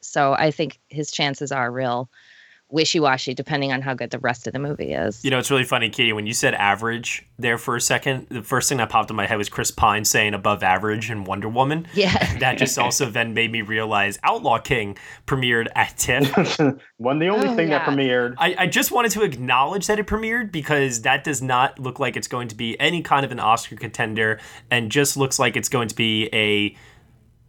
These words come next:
Speaker 2: fun medieval epic movie to one day just watch on your Netflix streaming account. I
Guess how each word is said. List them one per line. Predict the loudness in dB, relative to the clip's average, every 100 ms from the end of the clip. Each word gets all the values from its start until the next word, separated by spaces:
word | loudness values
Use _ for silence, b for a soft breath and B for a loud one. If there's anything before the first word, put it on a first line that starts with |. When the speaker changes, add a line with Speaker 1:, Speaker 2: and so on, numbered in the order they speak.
| -20
Speaker 2:
fun | -12 -2 2 4 2 0 2
medieval | 2 4 2 2 2 2 2
epic | 0 0 -4
movie | -4 -4 -2 -2
to | -2 -2
one | 0 -2
day | 2 0
just | 0 0
watch | 4 4 2
on | 0 0 -2
your | -4 -4 -4
Netflix | -4 -2 -2 -2 -4
streaming | -2 -2 0
account. | -2 0 0 -2 -2
I | 2 2 0